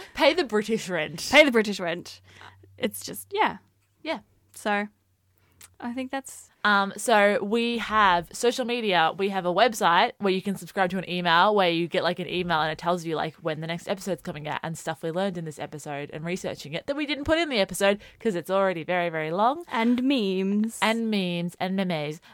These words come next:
Speaker 1: Um, we'd also love it if you could write us a review on Apple Podcasts. Um,
Speaker 2: Even if you don't wanna write us a review, send us an email. Tweet us on, tweet us on tweeters.
Speaker 1: Tweet us on Facebook.
Speaker 2: Um, because we'd love to know what we're doing right, what we're doing wrong.
Speaker 1: Yeah.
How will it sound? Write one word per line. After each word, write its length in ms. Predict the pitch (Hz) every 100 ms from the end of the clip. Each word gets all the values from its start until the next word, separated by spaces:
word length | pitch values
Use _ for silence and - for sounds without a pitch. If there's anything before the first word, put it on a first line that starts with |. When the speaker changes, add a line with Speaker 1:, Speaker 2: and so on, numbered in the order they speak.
| -
Speaker 1:
Um, 140 | 208
we'd 120 | 208 196
also 180 | 214 233
love 180 | 220
it 80 | 202
if 100 | 208
you 60 | 196
could 140 | 208
write 140 | 190 185
us 120 | 196
a 40 |
review 180 | 185 180
on 100 | 175
Apple 200 | 170 170
Podcasts. 600 | - 160 - 160 - - -
Um, 300 | 196 202 202 202 _ _ _ -
Speaker 2:
Even 200 | 262 311
if 80 | 330
you 60 | 320
don't 100 | 294
wanna 140 | 269 247
write 180 | 226
us 140 | 214 214
a 80 | 202
review, 360 | 196 208 269 _ - - -
send 200 | 220 226
us 120 | 269
an 80 | 285
email. 500 | 285 220 190 175 -
Tweet 220 | - 233 240
us 160 | 233
on, 220 | 226 220 - -
tweet 220 | 440 440
us 100 | 415
on 140 | 415
tweeters. 380 | 427 427 226 196
Speaker 1:
Tweet 140 | 285 285
us 80 | 285
on 80 |
Facebook. 360 | 269 240 208 185 - - -
Speaker 2:
Um, 460 | 240 233 240 240 226
because 440 | 247 254 233 214
we'd 160 | 214 214
love 160 | 208 202
to 80 | 214
know 240 | 196 190
what 220 | 190 -
we're 100 | 190 185
doing 360 | 180 180 202
right, 380 | 294 320 302 262
what 120 | 226
we're 120 | 175
doing 260 | 190 190 196
wrong. 520 | 226 285 262 254 247
Speaker 1:
Yeah. 120 | 208